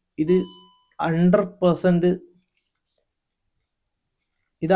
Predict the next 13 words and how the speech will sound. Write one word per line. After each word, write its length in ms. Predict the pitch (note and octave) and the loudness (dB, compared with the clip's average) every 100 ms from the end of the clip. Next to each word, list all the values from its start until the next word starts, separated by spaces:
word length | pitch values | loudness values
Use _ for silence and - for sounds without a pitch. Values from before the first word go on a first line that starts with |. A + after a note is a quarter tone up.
| F3+ | 4
ആരെങ്കിലും 400 | F3+ F#3+ G3+ G3 | 4 2 0 0
വാങ്ങിക്കാൻ 400 | F#3 F3+ F#3 G3+ G3 | 2 2 2 0 0
ഉദ്ദേശിക്കുന്നുണ്ടെങ്കിലില്ലേ, 1300 | D#3 D#3 F3+ F3+ F3+ F#3 F#3 E3+ E3+ F3 F3+ C#3+ C3 - _ - - _ C#3+ | 0 4 4 2 -2 0 2 2 0 0 0 0 -4 -10 _ -20 -20 _ -8
എന്നെ 280 | D3 D#3 F3 E3+ - D#3 | -4 -2 -2 -4 -8 -4
ഞാനായിട്ടൊന്ന് 460 | D3 E3 E3 E3 E3 | -2 -2 -2 0 0
ബന്ധപ്പെട്ടോ. 420 | D3 C#3 C#3 C3 - _ _ - - | 0 0 -2 -4 -14 _ _ -16 -2
അടിപൊളി 460 | D3+ D#3 G3 G3+ G#3 G#3 | 0 2 0 0 0 0
സാധനമാണ്, 380 | F3+ E3+ D3 C#3+ | 0 0 -2 0
യൂസ് 220 | D3+ E3+ F#3 | 2 2 2
ചെയ്യാൻ 260 | F#3 G3 F#3+ | 2 2 0
അറിയുന്നുണ്ടെങ്കിൽ 600 | D#3+ F3+ F#3+ F3 F3 F#3+ G#3+ - | 0 0 0 0 -2 -4 -6 -4
അടിപൊളി 520 | D#3 C3+ F#3+ F#3 F3+ F3 | -6 0 2 2 2 2
സാധനമാണ്. 500 | D#3 C#3 C3+ C3 B2 | 2 0 -2 -8 -12